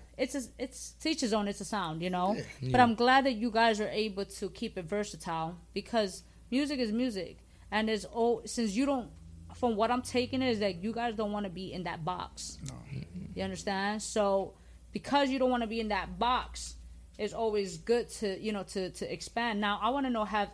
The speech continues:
Speaker 1: any of you guys ever reached a place where you felt like you felt you didn't reach to your, your, your fullest potential?
Speaker 2: I, I
Speaker 3: I would say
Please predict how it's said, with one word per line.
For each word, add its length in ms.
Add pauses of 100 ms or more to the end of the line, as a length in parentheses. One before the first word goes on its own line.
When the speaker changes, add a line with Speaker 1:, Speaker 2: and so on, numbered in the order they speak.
Speaker 1:
any 220
of 100
you 80
guys 480
ever 220
reached 420
a 80
place 560
where 80
you 140
felt 400 (680)
like 200
you 100
felt 340
you 160
didn't 540 (140)
reach 340
to 120
your, 200 (100)
your, 180 (220)
your 140
fullest 560
potential? 580 (3000)
Speaker 2:
I, 560
I 40
Speaker 3:
I 40
would 80
say 460